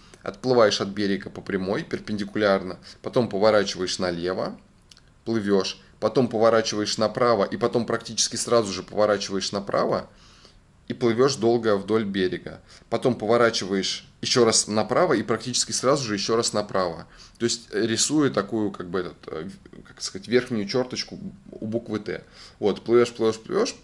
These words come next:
п-, проплываешь середину дистанции, поворачиваешь налево и плывешь перпендикулярно к берегу. То есть, короче, такой буквой Т плывешь. Вот. А, интересно, почему была выбрана такая дистанция. А,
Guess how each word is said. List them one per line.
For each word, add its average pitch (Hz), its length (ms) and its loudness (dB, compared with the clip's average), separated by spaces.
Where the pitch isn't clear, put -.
п-, - 80 -8
проплываешь 120 540 2
середину 110 380 -4
дистанции, 104 440 -4
поворачиваешь 107 600 0
налево 139 320 2
и 101 60 0
плывешь 113 300 -4
перпендикулярно 104 800 -6
к 104 80 -10
берегу. 95 300 -6
То - 60 -8
есть, - 100 -2
короче, 127 300 0
такой 123 200 -4
буквой 120 320 0
Т 101 180 -2
плывешь. - 480 -10
Вот. 113 300 0
А, 104 600 0
интересно, 139 600 2
почему 113 340 -2
была 107 220 4
выбрана 104 420 -2
такая 104 260 -2
дистанция. 104 720 -4
А, 98 560 0